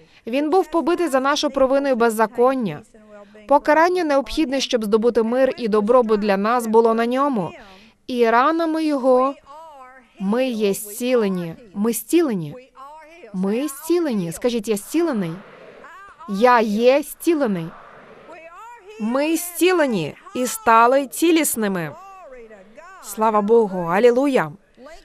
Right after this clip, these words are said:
Довгота днів. Згідно з третім розділом книги Приповістей, ми маємо довготу днів і довге життя. Розгляньмо дев'яносто перший псалом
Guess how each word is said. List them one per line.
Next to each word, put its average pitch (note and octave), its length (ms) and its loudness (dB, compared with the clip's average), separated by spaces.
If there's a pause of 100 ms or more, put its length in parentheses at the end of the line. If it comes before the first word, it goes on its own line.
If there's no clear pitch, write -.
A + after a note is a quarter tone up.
(220)
Довгота C#4 640 4
днів. C#4 360 -2 (360)
Згідно A#3+ 380 -4
з - 40 -6
третім D4 400 0
розділом C#4+ 400 4
книги B3+ 320 0
Приповістей, F#3+ 760 0
ми A#3 180 0
маємо C4+ 320 4
довготу A#3+ 520 2
днів A#3+ 380 -2 (160)
і A#3 120 0
довге G3+ 520 2
життя. A3 540 2 (680)
Розгляньмо D4 640 2
дев'яносто B3 480 0
перший G#3 360 -2
псалом F3+ 520 -2